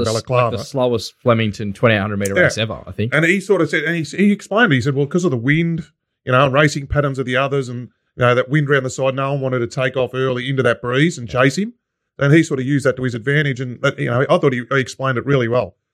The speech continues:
Speaker 2: You know, they, they, fair enough, the others are asleep at the wheel, but a lot of the time those, those, those horses don't want to take off at the eight hundred. You know, when they start revving up at the six hundred, then, fuck, it was too late. You know. So, um, yeah, slow tempos. Anyway, there doesn't happen in many other racing jurisdictions in the world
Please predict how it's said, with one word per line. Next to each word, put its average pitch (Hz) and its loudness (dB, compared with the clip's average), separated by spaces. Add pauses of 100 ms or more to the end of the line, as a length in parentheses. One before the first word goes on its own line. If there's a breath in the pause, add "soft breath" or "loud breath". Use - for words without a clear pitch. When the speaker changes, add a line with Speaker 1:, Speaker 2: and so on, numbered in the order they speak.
Speaker 2:
You - 0
know, 120 4
they, 160 4
they, 180 -6
fair 185 0
enough, 135 -2
the 135 -4
others 131 -2
are 123 -4
asleep 127 0
at 123 -8
the 143 -6
wheel, 180 0
but 147 -2
a - -12
lot 247 4
of - 2
the 190 -2
time 190 0
those, 180 0
those, 165 0
those 160 0
horses 151 -2
don't 147 -2
want 139 -2
to 151 -6
take 143 -4
off 170 -2
at 190 -10
the 135 2
eight 120 2
hundred. 107 -4
You 110 -6
know, 147 -4 (280)
when 135 0
they 135 2
start 175 0
revving 147 -2
up 147 -4
at 135 -10
the 131 -10
six 180 0
hundred, 117 -2
then, 139 -2 (500)
fuck, 185 -10
it - -12
was 131 -2
too 156 2
late. 226 4 (400)
You 120 -2
know. 185 0 (680)
So, 123 2
um, 120 -6 (180)
yeah, 127 -2
slow 143 2
tempos. 139 -4
Anyway, 127 -2
there 127 0
doesn't 185 0
happen 185 -4
in 180 -2
many 185 -2
other 170 0
racing 160 -2
jurisdictions 156 -2
in 135 -4
the 135 2
world 127 -2